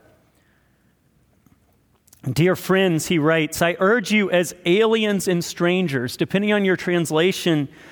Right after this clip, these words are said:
you may have "sojourners" and "exiles." These are the words Peter started chapter one with. And so Peter begins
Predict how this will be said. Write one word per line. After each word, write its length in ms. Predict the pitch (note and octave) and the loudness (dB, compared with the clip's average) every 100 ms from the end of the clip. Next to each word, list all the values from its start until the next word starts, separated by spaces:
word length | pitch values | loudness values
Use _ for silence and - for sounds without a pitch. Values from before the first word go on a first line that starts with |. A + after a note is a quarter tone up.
| - - | -14 -2
you 140 | E3 | 0
may 160 | F3+ E3 | 2 0
have 200 | E3+ - | 0 -2
"sojourners" 920 | - G3 G3 G#3 F#3 F3+ E3 D3+ D#3 | -2 2 2 2 0 2 2 0 0
and 120 | D3 - | -2 -2
"exiles." 1040 | E3 - - C#3+ B2 - - - - - _ _ _ _ _ _ _ _ _ _ _ _ _ _ - | -4 -4 -2 0 0 -4 -10 -14 -14 -16 _ _ _ _ _ _ _ _ _ _ _ _ _ _ -2
These 220 | B3 F4 | 0 2
are 40 | |
the 100 | C#4 | 2
words 280 | A3+ A3 G3+ | 2 0 0
Peter 280 | - A#3+ A3+ | 0 0 0
started 520 | - - G3+ B3+ A3+ | -2 0 2 2 0
chapter 400 | - G3 F#3+ G#3 | 0 0 0 -2
one 260 | F#3+ B3+ A3 | 0 2 0
with. 420 | B2+ - - - _ _ _ _ _ _ _ _ _ _ _ _ | -2 -8 -16 -20 _ _ _ _ _ _ _ _ _ _ _ _
And 140 | F#3 F3+ | -2 0
so 140 | F#3+ | -2
Peter 400 | - B3+ B3+ B3+ | 0 0 2 0
begins 1080 | F#3 G3+ C3+ F#3 B3 C4 G3 F#3 F#3 - | -2 -4 -2 0 2 2 0 -2 -4 -6